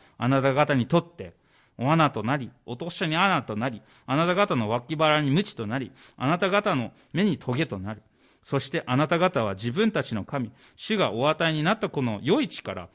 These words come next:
滅び失せる。十六節。主があなた方に命じられた、あなた方の神、主の契約を破り、行って他の神々に仕え、それらを拝むなら、主の怒りはあなた方に対して燃え上がり、あなた方は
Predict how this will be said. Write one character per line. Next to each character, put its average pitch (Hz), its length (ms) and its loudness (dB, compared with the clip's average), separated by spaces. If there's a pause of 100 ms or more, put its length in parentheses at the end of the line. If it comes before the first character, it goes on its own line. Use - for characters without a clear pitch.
(120)
滅 101 280 -6
び 113 140 -8 (100)
失 104 140 -12
せ 101 80 -8
る。 - 140 -20 (520)
十 113 140 -6
六 104 160 -4
節。 - 300 -14 (320)
主 147 180 -2
が 113 180 2
あ 123 60 2
な 135 100 2
た 143 120 0
方 135 240 2
に 120 100 4
命 160 300 6
じ 160 120 -2
ら 160 120 4
れ 151 100 2
た、 139 180 -4 (220)
あ 139 140 2
な 180 120 6
た 208 120 4
方 185 180 4
の 131 100 0
神、 170 240 0
主 - 160 -6
の 196 120 0
契 170 240 0
約 180 220 0
を 151 80 0
破 139 260 0
り、 131 120 -4 (120)
行 180 320 2
っ 202 100 0
て - 80 -2
他 131 300 2
の 202 80 4
神 196 260 0
々 202 120 2
に 120 120 0
仕 - 160 -18
え、 160 140 0 (260)
そ - 180 0
れ 208 140 6
ら 214 100 8
を 120 200 0
拝 196 240 6
む 135 80 4
な 160 160 4
ら、 135 160 -4 (240)
主 - 180 -2
の 208 160 4
怒 123 260 -2
り 185 120 2
は 127 140 -2
あ 120 40 -2
な 196 140 -2
た 285 100 -6
方 302 80 -2
に 294 140 -2
対 285 200 0
し - 80 -8
て - 80 -8
燃 104 280 -6
え 113 40 0
上 110 80 -2
が 107 140 -4
り、 87 60 -14 (340)
あ 131 100 -2
な 196 140 2
た 220 80 2
方 226 260 2
は 107 200 -2